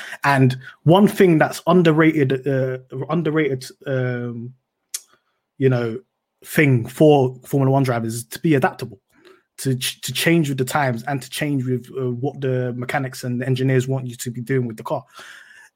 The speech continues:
He shows no versatility or adaptability,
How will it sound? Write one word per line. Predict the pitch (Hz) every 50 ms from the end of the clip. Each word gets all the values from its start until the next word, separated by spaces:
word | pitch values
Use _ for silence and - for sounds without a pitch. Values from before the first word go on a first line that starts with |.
| _ _ _ _ - - -
He | 208 208 262 269 254
shows | 220 - - 262 247 226 185 175
no | 208 220 240 226 214 196
versatility | 156 - 202 208 190 - - - - 208 196 - - - 135 131 139
or | 143 139 143 143 147 -
adaptability, | 160 160 135 180 165 - - 139 147 175 175 151 - - 117 110 127